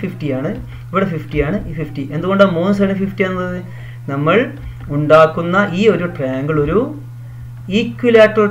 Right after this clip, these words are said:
triangle ആണ്, സമഭുജ ത്രികോണമാണ്. അതുകൊണ്ട് നമ്മൾ ഉണ്ടാക്കുന്ന ഈ ത്രികോണത്തിൻ്റെ ഈ triangle മൂന്ന് സൈഡും ഈക്വൽ ആയിരിക്കും. അത് എത്രയാണെന്ന് പറഞ്ഞിട്ടുണ്ട്? ഫിഫ്റ്റി ആണെന്നും പറയുന്നുണ്ട്.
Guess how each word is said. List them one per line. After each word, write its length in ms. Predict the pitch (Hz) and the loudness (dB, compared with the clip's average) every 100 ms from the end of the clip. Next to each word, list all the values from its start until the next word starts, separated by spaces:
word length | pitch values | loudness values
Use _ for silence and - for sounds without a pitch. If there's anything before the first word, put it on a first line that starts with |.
| 196 | 2
triangle 400 | 160 156 151 147 139 | 2 4 2 0 0
ആണ്, 140 | 147 135 120 - | 0 -2 -4 -4
സമഭുജ 480 | 143 170 175 170 180 - | -2 0 -2 -4 -4 -6
ത്രികോണമാണ്. 840 | 147 135 135 135 135 127 127 143 156 120 - - - - - | -6 -4 -4 -4 -4 -4 -4 -2 -2 -2 -8 -14 -16 -12 -2
അതുകൊണ്ട് 400 | 151 151 165 190 262 - - - - 151 | 0 2 2 4 4 0 -12 -14 -8 -4
നമ്മൾ 180 | 151 165 | 0 0
ഉണ്ടാക്കുന്ന 360 | 151 147 147 147 | 2 2 2 -2
ഈ 40 | 147 143 | -4 -4
ത്രികോണത്തിൻ്റെ 640 | 143 139 143 - 156 156 170 | -4 -4 -4 -4 -2 0 0
ഈ 20 | 160 | -2
triangle 300 | 143 135 147 143 | -4 -4 -2 -2
മൂന്ന് 180 | 151 196 | -2 0
സൈഡും 220 | 220 226 214 | 0 2 0
ഈക്വൽ 180 | 202 202 | 4 2
ആയിരിക്കും. 200 | 196 214 | 4 2
അത് 60 | 185 | 0
എത്രയാണെന്ന് 300 | 185 190 196 | 2 2 2
പറഞ്ഞിട്ടുണ്ട്? 320 | 190 180 196 - 202 | 0 0 -2 -2 -2
ഫിഫ്റ്റി 280 | 196 - 196 151 | -4 0 2 4
ആണെന്നും 280 | 143 185 247 | 2 2 4
പറയുന്നുണ്ട്. 480 | 220 156 139 127 | 4 4 0 -2